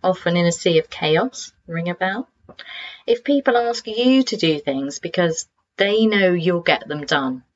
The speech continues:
so you're the go-to person to get things done because you get things done, you don't let people down. If you've worked hard to get to a position of professional respect and you like that position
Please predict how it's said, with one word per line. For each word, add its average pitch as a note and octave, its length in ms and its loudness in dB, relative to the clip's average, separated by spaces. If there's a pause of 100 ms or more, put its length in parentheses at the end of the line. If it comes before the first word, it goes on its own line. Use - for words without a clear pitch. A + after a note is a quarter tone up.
(880)
so D#3 160 2
you're D#3 260 2
the D#3+ 220 2
go-to D#3+ 480 2
person D3 400 0
to - 80 -6
get - 240 -2
things C#3+ 220 -6
done G#3 280 2
because F3+ 600 -2
you F#3+ 180 0
get G3+ 340 0
things A3 280 0
done, F3+ 260 0
you D3 160 -6
don't E3+ 320 -6
let - 180 -2
people D#3+ 320 -6
down. D3 440 -4 (1300)
If A3+ 280 2
you've A3 220 -2
worked A3+ 640 2 (140)
hard A3 600 0
to F3+ 100 -2
get - 260 0
to F3 120 0
a E3+ 40 -2
position E3 400 -2
of D#3+ 140 -6
professional D#3+ 580 -4
respect E3+ 1000 -2
and E3 220 2
you E3+ 160 2
like F3 560 2
that - 220 -2
position D3+ 640 -2